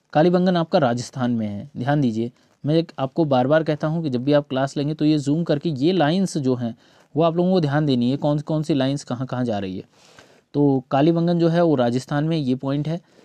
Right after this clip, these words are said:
उसके बाद है आपका राखीगढ़ी, मैंने आपको अभी बताया सबसे बड़ा प्लेस है हरियाणा में। बना री, तो जो राखी बन रही है वो हरियाणा में बन रही है, याद रखिए, ठीक है,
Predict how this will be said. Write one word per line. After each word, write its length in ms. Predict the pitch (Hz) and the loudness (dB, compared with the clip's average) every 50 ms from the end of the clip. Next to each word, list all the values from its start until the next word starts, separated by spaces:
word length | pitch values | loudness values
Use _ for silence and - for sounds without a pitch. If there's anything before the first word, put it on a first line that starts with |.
| _ _ - | _ _ -16
उसके 140 | 143 - 180 | -4 2 4
बाद 160 | 170 165 165 | 4 4 4
है 60 | 170 165 | 4 0
आपका 220 | 156 - - 175 | 0 0 0 2
राखीगढ़ी, 480 | 156 123 117 - - 151 147 151 156 151 | 2 2 0 0 0 0 2 2 2 2
मैंने 200 | 147 135 143 143 | 0 0 -2 -2
आपको 240 | 139 139 - 143 | -4 -4 -2 -2
अभी 140 | 139 131 135 135 | -2 0 0 -2
बताया 260 | 131 127 139 135 143 | -2 -2 -2 -2 -2
सबसे 260 | - - 131 - 151 | -4 -6 -6 -4 -2
बड़ा 200 | 131 123 123 127 | 0 0 0 0
प्लेस 320 | - - 123 131 135 - | 0 -2 -2 -2 -2 -2
है 140 | 147 147 147 - _ - | -4 -6 -6 -8 _ -10
हरियाणा 380 | - 120 120 120 120 123 139 143 | -6 -4 -2 0 0 0 0 0
में। 160 | 135 147 - - _ _ _ _ _ _ - | -2 -4 -6 -10 _ _ _ _ _ _ -8
बना 520 | 117 117 135 143 156 165 175 185 180 - - _ - | -4 -2 0 2 2 2 2 0 0 -2 -6 _ -6
री, 240 | 117 131 135 127 117 | -2 0 0 0 0
तो 120 | - - 131 | -2 -2 -2
जो 140 | 135 160 | 0 2
राखी 300 | 160 151 143 147 - 185 | 4 2 2 2 0 0
बन 200 | 165 160 160 165 | 0 2 0 2
रही 160 | 165 170 175 165 | 2 0 2 2
है 100 | 175 180 | 2 2
वो 140 | 175 170 | 2 2
हरियाणा 340 | 156 131 120 120 120 127 139 | 2 2 2 0 0 0 0
में 140 | 139 143 139 | -2 -2 -2
बन 180 | 127 113 110 104 | -2 -4 -4 -4
रही 80 | 104 | -6
है, 340 | 110 117 104 - 127 123 - | -8 -8 -10 -12 -10 -8 -4
याद 200 | 120 120 127 123 | -2 -2 -2 -2
रखिए, 260 | 120 113 - - 98 95 | -4 -6 -8 -10 -10 -8
ठीक 180 | - 139 151 | -8 -6 -6
है, 80 | 147 | -6